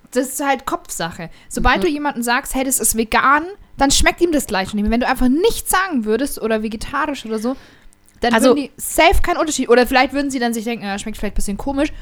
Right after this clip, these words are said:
Speaker 1: aber egal.
Speaker 2: Ja.
Speaker 1: Aber wenn du das vorher sagst, oder, dann ist gleich schon die Blockade im Kopf.
Speaker 2: Ja, ist bei echt vielen so. Also ich kenn das auch so. Also wie gesagt, bei manchen Produkten schmeckst du's einfach, dass es nicht, ähm, dass es kein Fleisch ist.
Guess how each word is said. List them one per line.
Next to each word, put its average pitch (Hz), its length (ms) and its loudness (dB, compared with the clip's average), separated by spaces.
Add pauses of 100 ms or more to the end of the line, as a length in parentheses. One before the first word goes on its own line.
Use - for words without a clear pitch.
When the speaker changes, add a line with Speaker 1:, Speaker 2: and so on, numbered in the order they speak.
(140)
Speaker 1:
aber 233 180 2
egal. 214 360 2 (180)
Speaker 2:
Ja. 226 160 6
Speaker 1:
Aber 240 140 0
wenn 277 120 2
du 294 60 -6
das 254 160 -4
vorher 339 440 2
sagst, 277 340 -2
oder, 233 180 -2
dann 240 280 -6
ist 269 200 -10
gleich 302 440 -10
schon 370 420 -12
die 294 80 -4
Blockade 277 520 -4
im 247 160 -4
Kopf. - 360 -8
Speaker 2:
Ja, 233 240 6
ist - 160 2
bei 226 100 6
echt - 260 2
vielen 208 320 4
so. 170 160 2
Also 180 180 4
ich 214 140 2
kenn 226 160 4
das 208 140 2
auch 170 180 2
so. - 160 0
Also 180 260 6 (720)
wie 233 220 4
gesagt, 214 320 0
bei 202 80 4
manchen 208 320 2
Produkten 208 420 -2
schmeckst - 320 -6
du's 220 120 -6
einfach, 220 340 0
dass 220 220 -2
es 202 120 -4
nicht, 226 340 -2
ähm, 208 480 2
dass 208 180 -4
es 214 120 -8
kein 208 200 0
Fleisch 196 360 0
ist. 214 260 -4